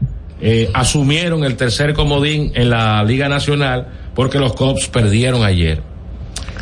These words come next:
Entonces hoy a las cuatro treinta por Pío Deportes, YouTube, canal de YouTube, el juego de España y la selección dominicana de baloncesto. Queda este y otro fogueo contra Egipto,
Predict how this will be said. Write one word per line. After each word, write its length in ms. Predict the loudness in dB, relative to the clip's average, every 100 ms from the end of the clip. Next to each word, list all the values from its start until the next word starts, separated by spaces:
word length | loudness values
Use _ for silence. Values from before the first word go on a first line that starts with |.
| -4 0
Entonces 480 | 0 2 0 -2 0
hoy 220 | 0 0
a 40 |
las 140 | -2 -2
cuatro 480 | 0 0 0 -2
treinta 540 | 0 0 0 -2 -4 -6 -12 -16 -2
por 280 | 0 0 0
Pío 360 | 0 0 0 0
Deportes, 880 | 0 0 0 0 -2 -2 -4 -10 -12 0
YouTube, 640 | 2 2 0 0 0 0
canal 300 | 0 2 2
de 80 | 0
YouTube, 480 | 0 0 0 0 -2 -4 -4
el 120 | 0 2
juego 240 | 4 2
de 60 | 0
España 680 | 0 -2 0 0 -2 -4 -12 -16 -8
y 120 | 0 2
la 100 | 2
selección 520 | 0 0 0 0 2
dominicana 480 | 2 2 2 0 0
de 60 |
baloncesto. 640 | 0 0 0 0 0 -2 0
Queda 320 | 0 2 0
este 420 | -2 -2 -4 -2
y 140 | 0 2
otro 500 | 2 0 0 0 0
fogueo 420 | 0 0 2 0
contra 280 | 0 2 2
Egipto, 540 | 2 0 0 0 0